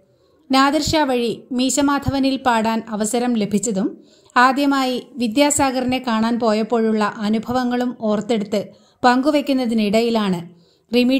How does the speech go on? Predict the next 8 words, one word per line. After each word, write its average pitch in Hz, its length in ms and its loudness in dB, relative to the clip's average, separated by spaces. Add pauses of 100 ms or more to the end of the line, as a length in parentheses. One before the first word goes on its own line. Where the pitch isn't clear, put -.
ടോമി 240 480 -2
പെട്ടെന്ന് 294 420 2
ഇമോഷണലായി 226 960 0 (140)
വിതുമ്പിക്കരഞ്ഞത്. 208 1000 0 (680)
നിധിയുടെ 269 680 0
ക്യാരക്ടർ 254 480 0
റൗണ്ടിലെ 262 340 2
പ്രകടനത്തിനൊപ്പം 220 1000 -2